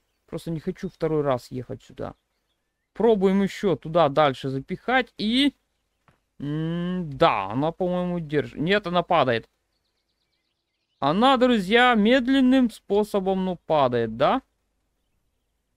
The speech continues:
Нет, она стала. Все, хорошо, она держится тогда. Ничего страшного, она и так уедет. А стол,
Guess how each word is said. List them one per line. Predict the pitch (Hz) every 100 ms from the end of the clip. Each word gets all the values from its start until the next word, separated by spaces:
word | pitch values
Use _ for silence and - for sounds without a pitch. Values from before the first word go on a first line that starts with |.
| _ _ _ _
Нет, | - 147 120
она | 131
стала. | 135 - 131 95 87 _ _ _ _
Все, | - 240 214
хорошо, | 302 226 247
она | 202
держится | 208 220 339 262 247 -
тогда. | 165 156 143 139 127
Ничего | 156 -
страшного, | 139 147 135 120 113
она | 117 135 127
и |
так | 127 180 -
уедет. | 123 120 107 - _ - - - -
А | 123 151
стол, | - - 302 277 277